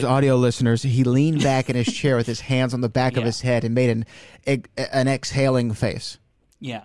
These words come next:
Speaker 2: 'cause now you've tipped your hand that, first of all, either A, you think it's a hard question, B, you might not even know the answer.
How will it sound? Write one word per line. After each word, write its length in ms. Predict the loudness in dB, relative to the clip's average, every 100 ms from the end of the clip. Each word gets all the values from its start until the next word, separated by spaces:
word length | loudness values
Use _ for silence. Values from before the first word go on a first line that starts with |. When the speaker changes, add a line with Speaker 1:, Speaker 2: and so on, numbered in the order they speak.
| -10
Speaker 2:
'cause 120 | -6
now 160 | -2 0
you've 220 | -2 -2
tipped 200 | -6 -6
your 100 | -6
hand 300 | -4 -4 -4
that, 260 | -6 -6 _ _ _ _ _ _ _ _ _ _ _ -20 _ _
first 260 | -8 -4
of 40 | 0
all, 140 | 0
either 340 | 0 0 -2 -2
A, 160 | 0 0
you 120 | -2
think 160 | -4 -6
it's 100 | -6
a 60 |
hard 320 | -4 -2 -2 -2
question, 520 | -4 -4 -4 -6 -6
B, 280 | -4 -4 -2
you 100 | -2
might 140 | -2
not 180 | -4 -4
even 160 | -6
know 160 | -4 -4
the 200 | -2 -4
answer. 440 | -6 -8 -8 -8